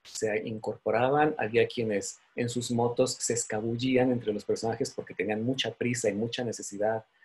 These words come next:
de llegar a algún lugar. Em, y también había los vecinos que a partir de esta acción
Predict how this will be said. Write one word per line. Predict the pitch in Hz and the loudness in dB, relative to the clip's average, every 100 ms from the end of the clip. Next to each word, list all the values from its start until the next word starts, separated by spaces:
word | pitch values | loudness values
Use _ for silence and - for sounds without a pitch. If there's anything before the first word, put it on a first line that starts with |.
| - | -10
de | - | -4
llegar | 104 101 113 | 0 2 2
a | 110 | 2
algún | 107 107 | 2 0
lugar. | 104 101 127 - _ _ - - - _ | 2 4 2 0 _ _ -20 -20 -20 _
Em, | 113 107 104 104 107 107 104 101 107 - | 0 2 2 2 0 0 0 -2 -4 -4
y | 147 | -4
también | 139 131 131 139 139 151 | 2 2 4 6 6 6
había | 147 127 127 123 | 4 4 6 6
los | 120 | 4
vecinos | 117 117 156 110 170 - - _ - - | 0 0 2 2 0 -4 -10 _ -8 2
que | |
a | 107 | 2
partir | - 214 - 147 143 | 4 2 2 0 2
de | |
esta | 135 - | 2 0
acción | 120 - 117 117 170 233 247 | -2 0 4 4 4 2 -2